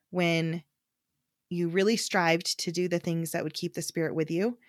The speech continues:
on a regular basis, and what it was like when the spirit wasn't there. And I saw so much heartache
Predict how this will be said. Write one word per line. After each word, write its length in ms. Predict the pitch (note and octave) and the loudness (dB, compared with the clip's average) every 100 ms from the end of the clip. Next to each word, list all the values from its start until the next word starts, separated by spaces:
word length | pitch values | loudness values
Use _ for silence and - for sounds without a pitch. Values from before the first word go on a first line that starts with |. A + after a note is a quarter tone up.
| _ - _ - | _ -20 _ -2
on 160 | F3 | 0
a 40 | E3 | 2
regular 420 | D#3+ D#3+ E3 D#3+ | 2 2 0 0
basis, 640 | D3+ E3+ A3+ B3 - - - - | 0 0 0 -2 -2 -4 -6 -2
and 360 | E3+ E3 E3 - | 0 2 0 -4
what 260 | E3 F3 F3 | -2 2 2
it 80 | |
was 180 | E3 E3+ | 2 0
like 360 | E3 D#3 - - _ _ _ _ _ _ | 0 -2 -4 -20 _ _ _ _ _ _
when 140 | F3 | 0
the 80 | E3+ | 0
spirit 340 | D#3+ F3 D#3 - | 0 0 0 0
wasn't 320 | D3+ D3+ D3+ | -2 -2 -4
there. 300 | C3 - F#3 - - - _ - | -4 -4 -8 -16 -20 -20 _ 0
And 480 | F3 E3+ E3 E3 - - _ _ | 4 4 4 0 -4 -10 _ _
I 100 | F#3+ | 2
saw 600 | F#3+ - G3 G3 F#3+ F#3 F#3 _ _ _ _ _ _ _ | 2 4 4 6 6 4 0 _ _ _ _ _ _ _
so 220 | - - A#3 | -6 0 2
much 220 | B3 - | 2 0
heartache 560 | - E3 D#3 E3+ - | 0 2 2 0 -6